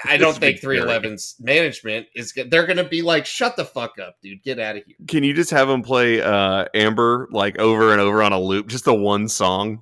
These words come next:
Speaker 2: <laughs> You're like, "Can you just play this one song for eight hours?"
Speaker 1: You know what would be even better is if all the members of the band just decided to play their favorite song, but it was all different. <laughs> They just played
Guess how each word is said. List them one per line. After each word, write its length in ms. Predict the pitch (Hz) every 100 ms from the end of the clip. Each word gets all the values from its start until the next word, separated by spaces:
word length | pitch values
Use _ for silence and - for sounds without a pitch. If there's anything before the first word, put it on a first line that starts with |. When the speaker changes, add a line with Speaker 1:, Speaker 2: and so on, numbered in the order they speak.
| 139
Speaker 2:
<laughs> 100 | -
You're 140 | 190
like, 300 | 180 160 156
"Can 260 | 180 - 139
you 100 | 165
just 200 | 156 -
play 140 | 131
this 160 | 117 110
one 280 | 98 104 98
song 260 | - 95 98
for 120 | 107 104
eight 120 | 107 101
hours?" 220 | 87 -
Speaker 1:
You 60 | 147
know 100 | 165
what 100 | 165
would 120 | 147
be 300 | 156 131 135
even 240 | 139 143
better 440 | 123 117 127 151 - _ _ _ -
is 200 | 135 139
if 200 | 135 - _
all 300 | 139 143 156
the 100 | 160
members 400 | 147 127 135 143
of 140 | 135 113
the 40 |
band 480 | 98 107 113 135 135 113
just 220 | 127 -
decided 460 | 117 - 113 120 107
to 80 |
play 400 | - 120 117 113 -
their 220 | 110 110
favorite 480 | - 104 107 127 135
song, 460 | 143 143 170 160 -
but 140 | 117
it 100 | 101
was 140 | 101 -
all 320 | 110 113 98
different. 400 | 104 - 143 156 _
<laughs> 60 | _ _ - - - - 440 - 392 - 466 - -
They 120 | 220
just 260 | 190 185 -
played 360 | 160 185 -